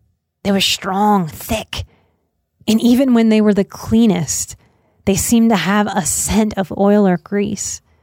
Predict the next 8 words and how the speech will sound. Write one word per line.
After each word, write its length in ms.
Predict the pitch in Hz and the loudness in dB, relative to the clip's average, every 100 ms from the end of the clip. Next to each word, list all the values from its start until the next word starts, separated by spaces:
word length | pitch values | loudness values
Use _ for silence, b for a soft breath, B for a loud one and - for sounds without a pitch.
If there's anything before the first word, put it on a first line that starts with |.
| _ _ _ _ _ _ _ _ _ | _ _ _ _ _ _ _ _ _
My 120 | 202 202 | -4 0
grandpa's 420 | 208 196 196 185 | 0 2 0 0
hands 300 | 190 190 - | 2 2 0
were 80 | 185 | -4
dry, 560 | 170 196 190 185 170 | 0 0 2 0 -2
worn, 480 | 170 175 190 185 170 | -2 2 2 2 0
and 180 | - 170 | -4 -8
calloused 960 | - - - 185 202 165 156 - - | -8 -10 -4 0 0 -2 -4 -6 -6